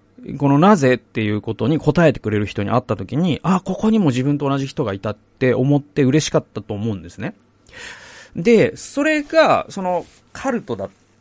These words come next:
結果的にはカルトだったんで、でも、その僕は、なんていうのかな、このタイプの人っていうのが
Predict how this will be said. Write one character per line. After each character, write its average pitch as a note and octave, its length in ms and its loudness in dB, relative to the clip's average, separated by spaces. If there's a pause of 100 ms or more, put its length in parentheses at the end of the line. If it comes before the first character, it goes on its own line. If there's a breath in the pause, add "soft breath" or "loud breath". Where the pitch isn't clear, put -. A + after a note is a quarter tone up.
(580)
結 A#3 200 2
果 D4 140 -6
的 C#4+ 180 -6
に D4 100 -4
は F3 100 2
カ E3 140 2
ル C#3 80 2
ト G#2 120 -6
だ F#2+ 80 -8
っ - 40 -14
た F2 200 -14
ん F2+ 100 -14
で、 G2 240 -6 (640 loud breath)
で A3+ 160 2
も、 A#3+ 340 6
そ - 220 -4
の F#4+ 180 0
僕 F#4 280 0
は、 D#4 500 -2
な F3+ 140 -6
ん G#2+ 40 -8
て - 60 -12
い B2+ 40 -2
う A2+ 40 -4
の F#2+ 40 -8
か G2 100 -14
な、 E2+ 240 -12 (560 loud breath)
こ - 180 -2
の E4+ 220 -4 (560)
タ E4 160 -4
イ B3 100 -4
プ C#3 140 -6
の B2+ 120 0
人 A#2 220 -6
っ - 20 -6
て - 200 -8
い G#2 40 -4
う - 20 -4
の G2+ 120 -10
が A#2 320 -2